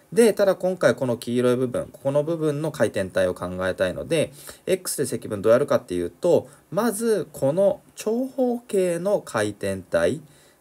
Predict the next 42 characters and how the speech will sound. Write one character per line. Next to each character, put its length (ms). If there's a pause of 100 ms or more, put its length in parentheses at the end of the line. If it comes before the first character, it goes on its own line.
え、 120
つ 180
ま 160
り 100
ま 140
あ 60
こ 180
の 180
よ 220
う 20
な 240 (680)
大 220
き 160
な 180
円 220
盤 220
み 80
た 100
い 40
な 80
形 300
で 80
す 100
ね。 240 (320)
え 240
ー、 40
円 160
柱 440 (160)
の 100
体 220
積 300
を 140
求 300
め 120
て 120
あ 100
げ 120
て、 300
そ 220
こ 140
か 160
ら 200